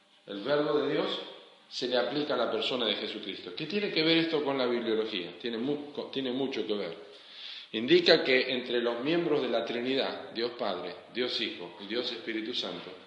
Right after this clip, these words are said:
el Verbo, el Hijo, es el encargado o tiene el papel responsable de comunicarnos el carácter de Dios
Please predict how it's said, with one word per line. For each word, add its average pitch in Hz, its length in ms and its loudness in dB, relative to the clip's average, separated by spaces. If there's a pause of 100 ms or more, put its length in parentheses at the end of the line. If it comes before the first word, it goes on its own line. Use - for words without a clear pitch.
(1200)
el 110 280 0
Verbo, 123 600 2
el 117 200 0
Hijo, 87 340 -2 (320)
es 151 300 4
el 131 140 2
encargado 110 1080 2
o 104 160 -4
tiene 170 560 4
el 113 200 -2
papel 107 840 0 (720)
responsable 107 1160 0 (100)
de 107 220 -2
comunicarnos 117 1000 0 (360)
el 117 240 2
carácter 131 580 0
de 120 140 -2
Dios 104 480 -2